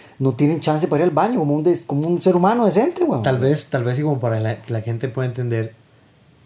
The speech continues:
Speaker 2: si nosotros por lo general hacemos un, una broma de algo y nos reímos, es porque tenemos
Speaker 1: <laughs>
Speaker 2: algún amigo,
Speaker 1: Sí, por
Speaker 2: ¿verdad?
Speaker 1: favor.
Speaker 2: Un buen amigo
Speaker 1: <laughs>
Speaker 2: en, en algunos menesteres y conocemos como historias, ¿verdad?
Speaker 1: Sí,
Speaker 2: Y
Speaker 1: sí, sí,
Speaker 2: anécdotas,
Speaker 1: sí,
Speaker 2: y por eso
Speaker 1: sí,
Speaker 2: nos
Speaker 1: sí,
Speaker 2: reímos
Speaker 1: sí,
Speaker 2: y,
Speaker 1: sí,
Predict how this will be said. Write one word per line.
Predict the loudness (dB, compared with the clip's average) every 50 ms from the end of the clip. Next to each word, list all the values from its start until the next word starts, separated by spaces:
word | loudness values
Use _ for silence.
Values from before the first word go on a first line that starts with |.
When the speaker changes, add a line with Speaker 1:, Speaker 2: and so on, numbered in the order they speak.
| _ _
Speaker 2:
si | -8 -4 -2 -2
nosotros | 0 0 -2 -2 -4 -4 -6 -4
por | -2 -2 0
lo | 0
general | 0 0 0 0 0 -2
hacemos | -2 -2 -2 -4 -4
un, | -4 -4 -4 -4 -6 -6
una | -6 -4 -4 -2
broma | 0 0 0 0 0 -2 -2 -2
de | -2 0
algo | 0 0 -2 -2 -2 -2
y |
nos | -4 -2
reímos, | -2 -2 -2 -2 -2 -4 -6 -8 -12 -18 -20 _ _ _ _ _ _ -20 -20 _ -12
es | -12 -10
porque | -6 -6 -6 -4 -4 -4
tenemos | -4 -2 0 0 2 2 2 0 0 -2 -2 -4 -6 -10 -8 -4 -4 -4
Speaker 1:
<laughs> | -2 -4 -4 -2
Speaker 2:
algún | 0 0 0 2 2 2 2
amigo, | 2 2 2 2 2 2 0 0 -2 0
Speaker 1:
Sí, | 2 2 4 2 2
por | 2 2 2
Speaker 2:
¿verdad? | 4 4 4
Speaker 1:
favor. | 4 6 6 4 4
Speaker 2:
Un | 4
buen | 2
amigo | 2 2 4 4 4 4 4 2 2 0 -2 -4 -4 -4 -4 -4
Speaker 1:
<laughs> | -6 -6 -4 -6 -4 -2
Speaker 2:
en, | 0 0 0 0 -2 -2
en | -2 0 0 0
algunos | 0 0 0 0 0 0 2
menesteres | 2 2 2 2 2 0 0 2 2 4 4 4 2 0 -2 -6 -12 -18 -20 -20 -20 -20 -20 -4 0
y | 0 2
conocemos | 2 4 2 4 4 2 2 2 2 2 2 2 0 0 -2
como | -2 -2 -2 -2
historias, | -2 -4 -2 0 2 4 4 4 4 4 2 2 2 0 0
¿verdad? | 0 0 2 2 2 2
Speaker 1:
Sí, | 2
Speaker 2:
Y | 2
Speaker 1:
sí, | 2
sí, | 2
Speaker 2:
anécdotas, | 2 0 0 0 0
Speaker 1:
sí, | 0 2
Speaker 2:
y | 2
por | 4 4
eso | 4 4
Speaker 1:
sí, | 4 2
Speaker 2:
nos | 2
Speaker 1:
sí, | 2
Speaker 2:
reímos | 2 2 2 0 0 -2 -2
Speaker 1:
sí, | -2 -2 -4
Speaker 2:
y, | -4
Speaker 1:
sí, | -6 -10 -14